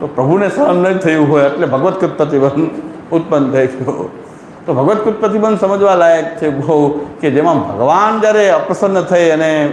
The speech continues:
કંઈક વિલંબ કરે કે અંતરાય પ્રભુ કે "મારે મળવું નથી તો કોની તાકાત છે ને મિડાવી દે?" મહાપ્રભુજી એમ કહે છે પ્રભુ મળવા ઈચ્છતા ન હોય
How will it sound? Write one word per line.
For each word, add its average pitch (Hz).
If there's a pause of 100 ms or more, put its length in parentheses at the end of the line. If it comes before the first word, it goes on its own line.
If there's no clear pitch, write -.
કંઈક 147 (460)
વિલંબ 165
કરે 139
કે 143 (600)
અંતરાય 147
પ્રભુ 143 (220)
કે 131 (340)
"મારે 156
મળવું 185
નથી 208
તો 196
કોની 214
તાકાત 214
છે 214
ને 196
મિડાવી 185
દે?" 160
મહાપ્રભુજી 175
એમ 190
કહે 190
છે 180
પ્રભુ 151
મળવા 196
ઈચ્છતા 175
ન 165
હોય 165